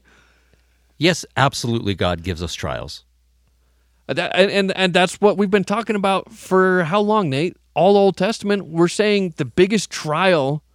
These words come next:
Speaker 2: for Abraham was when God asked him, not when Satan tried to tempt him to go
Speaker 1: Yes.
Speaker 2: do something wrong, but God asking him to sacrifice his son.
Speaker 1: So in this context, in this scripture, temptation as we use it, I feel like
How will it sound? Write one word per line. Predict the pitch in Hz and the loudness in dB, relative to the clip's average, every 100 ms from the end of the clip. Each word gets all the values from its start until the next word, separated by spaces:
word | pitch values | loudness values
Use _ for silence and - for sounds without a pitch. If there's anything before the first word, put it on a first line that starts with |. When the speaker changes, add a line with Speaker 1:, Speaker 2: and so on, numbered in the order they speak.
| _ | _
Speaker 2:
for | _ 156 | _ -6
Abraham | 131 180 175 117 101 104 143 | 0 0 0 -4 -4 -4 -2
was | 131 | -2
when | 147 151 | 0 -2
God | 151 170 175 185 | 0 2 2 0
asked | 123 120 - | -4 -4 -4
him, | 104 | -2
not | 120 190 | 0 0
when | 226 220 | 0 -2
Satan | - 196 208 156 | 2 2 2 0
tried | - 151 139 | 2 2 2
to | |
tempt | - 156 156 | -2 -2 0
him | - 147 | 0 0
to | |
go | 165 | 2
Speaker 1:
Yes. | 135 | 2
Speaker 2:
do | 139 | 2
something | 135 143 131 104 | -2 -4 -4 -4
wrong, | 123 147 120 | 0 0 -2
but | 127 120 | -6 -6
God | 139 160 165 | -2 0 2
asking | 156 - 151 | 0 -2 -4
him | 139 135 | -2 -4
to | 117 | -4
sacrifice | 123 113 107 101 110 | -4 -4 -2 -4 -4
his | 101 | -8
son. | - 90 | -8 -8
Speaker 1:
So | - 147 | -2 -2
in | - 147 135 | 0 0 0
this | 160 - | -2 -4
context, | - 156 147 139 123 - | -4 -2 -2 -4 -6 -4
in | 110 | -2
this | 127 143 | -2 -4
scripture, | - 156 - - | -4 -4 -2 -4
temptation | 101 - 127 - 131 123 117 104 | -6 -4 -8 -4 -4 -2 -4 -6
as | 98 90 | -8 -8
we | 104 127 | -6 -4
use | 120 131 98 | -2 -4 -4
it, | 98 | -6
I | 90 | -6
feel | - 110 | -8 -6
like | 98 90 - | -4 -6 -12